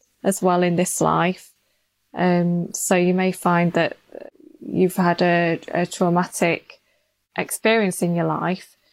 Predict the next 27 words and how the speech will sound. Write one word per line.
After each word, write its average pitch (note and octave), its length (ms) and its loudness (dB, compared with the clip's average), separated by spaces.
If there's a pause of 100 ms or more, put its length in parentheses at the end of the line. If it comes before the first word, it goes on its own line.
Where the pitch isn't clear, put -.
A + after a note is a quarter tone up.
(300)
which - 260 0
can G#3+ 160 4
be G#3 100 4
linked A3 280 2
to - 120 -4
a E3+ 40 0
past - 340 -4
life, D#3 420 -2
but - 140 -2
the F#3+ 60 -4
past - 340 -2
life E3 280 2
has - 140 -2
nothing F3+ 320 -2
to - 120 -8
do E3+ 260 2
with F3 180 -2
the F3 80 0
trauma E3+ 360 0
in E3 160 2
this F#3 200 -2
life. D#3 320 -8 (460)
But F#3+ 100 2
it's - 180 -2
about F#3+ 300 2
the F#3 100 2
emotion, F3+ 680 0